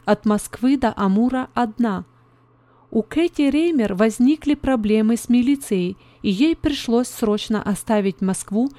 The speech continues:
и переехать в Саратов. Там в это время жили ее родители, а Ганзи, младший брат, начал учебу в медицинском институте.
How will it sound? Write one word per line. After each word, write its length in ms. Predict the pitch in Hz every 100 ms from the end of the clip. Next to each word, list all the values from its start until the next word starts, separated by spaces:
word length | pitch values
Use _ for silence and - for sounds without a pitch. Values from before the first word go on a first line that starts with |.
| - _
и 100 | 233
переехать 760 | - 226 214 208 247 269 - - _ _ _ _ _ _
в 80 | -
Саратов. 640 | - 226 233 214 190 180 180 _ _ _ _ _ _ _ _ _ _ _ _ _ _ _ _ _ _ _ _
Там 220 | 277 349
в 100 | -
это 260 | - 233 226
время 400 | 208 302 302 208
жили 300 | 175 233 269
ее 360 | 285 254 214 220
родители, 640 | 214 190 262 285 254 247 - _ _ _ _
а 120 | 208
Ганзи, 460 | 202 277 339 330 220
младший 500 | 202 202 196 - 220
брат, 300 | 196 208 170 - _ _ _ _ _
начал 440 | 214 302 - 330 -
учебу 480 | 269 - 247 240
в 40 | 262
медицинском 760 | 247 214 220 233 226 - 240 226
институте. 800 | 247 - - 262 208 180 175